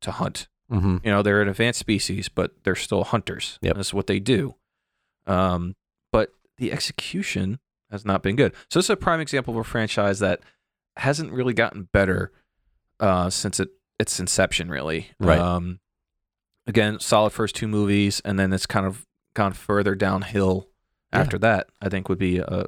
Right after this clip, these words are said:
Speaker 1: you know, safe to say.
Speaker 2: Yep.
Speaker 1: Um, kinda like with, with Alien.
Speaker 2: Yeah.
Speaker 1: Um, but then again, people's opinions vary more on, on Prometheus and Alien Covenant than I'd say Alien Three and Alien Resurrection, which most people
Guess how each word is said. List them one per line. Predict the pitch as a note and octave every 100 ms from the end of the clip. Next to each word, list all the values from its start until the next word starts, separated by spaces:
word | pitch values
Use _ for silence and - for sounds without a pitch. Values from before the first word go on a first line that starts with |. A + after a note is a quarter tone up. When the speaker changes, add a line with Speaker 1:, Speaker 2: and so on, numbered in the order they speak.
| -
Speaker 1:
you | G2+
know, | F#2+
safe | - F2+
to | -
say. | - G#2+ F#2 - _ _
Speaker 2:
Yep. | - G2+
Speaker 1:
Um, | G2+
kinda | - E3+
like | F#3 F3+
with, | E3+ F#3+
with | F3
Alien. | F#3 E3 F#2 F2+ - _ _
Speaker 2:
Yeah. | F#2+ G2 C3+
Speaker 1:
Um, | F#2 G2 _ _ _ _ _ _ -
but | -
then | E3
again, | E3+ D3 D3 D3+ - _ _ _ -
people's | C3+ C#3
opinions | C3+ C3+ C3 B2+ -
vary | A#2 A#2 A#2+
more | A2+ A2+ A2+
on, | G#2+ G#2+ G2+ - -
on | G2+ G2
Prometheus | - - G#2+ G#2 - G2 F#2+ -
and | - G2 F#2+
Alien | F#2+ G2+ F#2+
Covenant | - F#2+ F#2+ F#2+ - _ _
than | G2
I'd | F#2+
say | F2 G2 F#2+ F#2+
Alien | G2+ F#2 F#2+ G2 F#2+ F#2+ _ _
Three | G#2+ G#2 G2 G2 D2+
and | F#2
Alien | F2+ F2+ F#2
Resurrection, | F2+ - F#2 A2 - F#2 - _ _ _ _ -
which | G2+ -
most | G#2 G2 -
people | F#2+ F#2+